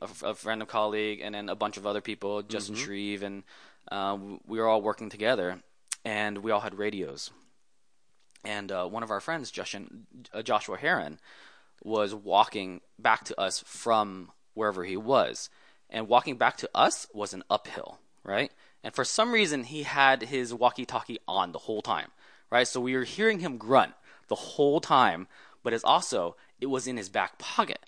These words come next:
Speaker 1: So he was
Speaker 2: Ah.
Speaker 1: grunting and tooting at the same time, the whole
Speaker 2: So
Speaker 1: way
Speaker 2: it
Speaker 1: up.
Speaker 2: was like a real sound, uh,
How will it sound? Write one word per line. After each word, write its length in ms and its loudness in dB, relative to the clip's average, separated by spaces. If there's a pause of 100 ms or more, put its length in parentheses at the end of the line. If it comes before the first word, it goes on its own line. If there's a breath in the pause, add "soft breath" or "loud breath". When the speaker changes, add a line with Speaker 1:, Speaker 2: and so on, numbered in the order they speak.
(160 soft breath)
Speaker 1:
So 140 0
he 120 0
was 120 2
Speaker 2:
Ah. 120 -6
Speaker 1:
grunting 560 6 (320 soft breath)
and 300 4
tooting 380 2
at 160 4
the 60 -6
same 240 -4
time, 320 0
the 80 -2
whole 680 2
Speaker 2:
So 60 4
Speaker 1:
way 140 4
Speaker 2:
it 20 4
Speaker 1:
up. 140 4
Speaker 2:
was 140 -10
like 240 0
a 40 -6
real 180 -2
sound, 580 -6 (140)
uh, 380 0